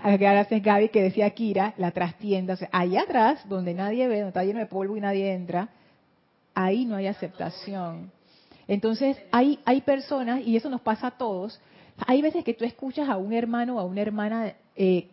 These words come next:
su experiencia y tú dices, "Wow, ¿cómo pudo precipitar tal cosa?". Y cuando la persona te escucha a ti,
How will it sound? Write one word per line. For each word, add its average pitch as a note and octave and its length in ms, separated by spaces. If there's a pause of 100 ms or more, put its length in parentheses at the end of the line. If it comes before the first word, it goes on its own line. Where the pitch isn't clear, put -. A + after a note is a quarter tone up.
su - 80
experiencia G3+ 680
y A3 60
tú A3 100
dices, A3 240
"Wow, B3 760
¿cómo B3+ 280
pudo D4 220
precipitar A3 540
tal A#3+ 260
cosa?". A3+ 520 (460)
Y B3+ 120
cuando G#3+ 360 (160)
la A3 240
persona A3+ 400
te - 80
escucha C4 320
a C4 100
ti, C#4+ 240